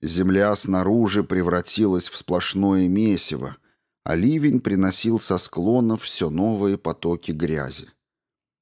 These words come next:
Однако ничего такого, что объяснило бы, почему мой друг так долго не отходит от окна,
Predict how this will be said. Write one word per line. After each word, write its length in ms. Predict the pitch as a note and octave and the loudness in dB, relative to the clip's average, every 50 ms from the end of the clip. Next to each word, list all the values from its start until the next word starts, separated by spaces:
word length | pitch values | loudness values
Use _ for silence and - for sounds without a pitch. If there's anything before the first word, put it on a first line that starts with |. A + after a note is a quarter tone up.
| _ _ - | _ _ -12
Однако 440 | - C#2+ D2+ F2 G#2+ A#2 A2+ - G#2 | -10 -4 0 0 0 0 0 0 0
ничего 420 | G#2 G2+ - - - G2 G#2 A2 | 0 0 0 0 0 2 2 2
такого, 460 | - - F2+ - - B2+ D3 C#3+ C3+ | 0 -2 -6 -4 -2 -2 0 0 0
что 220 | - - - G2 F#2 | -2 0 0 0 0
объяснило 640 | E2 E2+ F2 G#2 G#2 - - A2+ G#2+ F#2+ F2 E2 | 0 0 -2 -2 -2 -2 0 0 2 2 2 0
бы, 160 | D2 D#2+ D#2 | 0 -2 -4
почему 440 | - F2 E2 - - G2 G2 G2 F#2 | -4 -6 -6 -4 -2 0 2 2 2
мой 220 | E2+ E2+ E2+ E2 | 2 2 0 0
друг 320 | D#2+ E2 F#2 G#2+ G#2+ - - | 0 0 2 0 0 0 -2
так 220 | - D#2 D#2 D#2 | -6 -6 -6 -2
долго 340 | D2+ F2+ F2+ F2 D#2 D2+ D#2 | -2 0 0 0 0 -2 -4
не 100 | D2+ D2+ | -4 -4
отходит 520 | D#2 E2 - - - E2 D#2 D2 D2+ C#2 | -4 -6 -6 -4 -4 -4 -2 -2 -4 -4
от 140 | E2 C#2+ - D#2 | -6 -6 -6 -8
окна, 400 | C#2+ - D#2+ F2 A2 C3+ C#3+ | -8 -4 -2 -2 -2 -2 -2